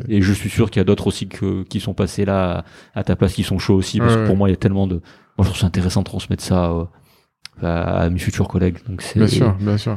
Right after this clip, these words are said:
Speaker 2: bien
Speaker 1: moi,
Speaker 2: sûr.
Speaker 1: je suis, ça, c'est un truc où je
Speaker 2: Il
Speaker 1: ferai
Speaker 2: faut,
Speaker 1: avec plaisir,
Speaker 2: il faut
Speaker 1: hein,
Speaker 2: pas
Speaker 1: vraiment.
Speaker 2: subir. Il faut surtout
Speaker 1: Ouais.
Speaker 2: pas subir, euh,
Speaker 1: C'est
Speaker 2: ce qui
Speaker 1: ça.
Speaker 2: arrive, quoi.
Speaker 1: Oui,
Speaker 2: Mm.
Speaker 1: exactement. Quel conseil tu pourrais donner aux,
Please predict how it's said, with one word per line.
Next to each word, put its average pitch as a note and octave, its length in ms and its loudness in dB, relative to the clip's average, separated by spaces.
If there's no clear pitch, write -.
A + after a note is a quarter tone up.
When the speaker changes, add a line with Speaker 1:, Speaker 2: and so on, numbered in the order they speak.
Speaker 2:
bien G#2+ 120 -6
Speaker 1:
moi, F2+ 120 2
Speaker 2:
sûr. G2+ 180 -2
Speaker 1:
je - 60 -8
suis, - 80 -10
ça, - 80 0
c'est - 140 0
un - 20 2
truc - 260 -4
où G#2+ 40 -6
je A2 60 0
Speaker 2:
Il G#2+ 40 6
Speaker 1:
ferai F#2+ 100 6
Speaker 2:
faut, E2+ 60 4
Speaker 1:
avec F2 140 0
plaisir, F2+ 360 2
Speaker 2:
il - 60 -6
faut - 80 0
Speaker 1:
hein, A2 60 2
Speaker 2:
pas A2+ 100 4
Speaker 1:
vraiment. F#2+ 140 0
Speaker 2:
subir. A2+ 340 0
Il G2+ 80 -6
faut G2+ 280 -8
surtout G#2+ 240 -4
Speaker 1:
Ouais. F#2+ 60 -2
Speaker 2:
pas G2+ 100 -2
subir, G#2+ 360 -6
euh, G#2 260 -8
Speaker 1:
C'est G2 140 -4
Speaker 2:
ce - 40 -4
qui - 60 -4
Speaker 1:
ça. G#2+ 80 4
Speaker 2:
arrive, G#2+ 240 0
quoi. - 100 -12
Speaker 1:
Oui, F2+ 240 2
Speaker 2:
Mm. - 40 -4
Speaker 1:
exactement. F#2 500 -2
Quel - 140 2
conseil A2+ 360 2
tu - 80 -10
pourrais G2 180 2
donner G2 340 2
aux, F#2 220 2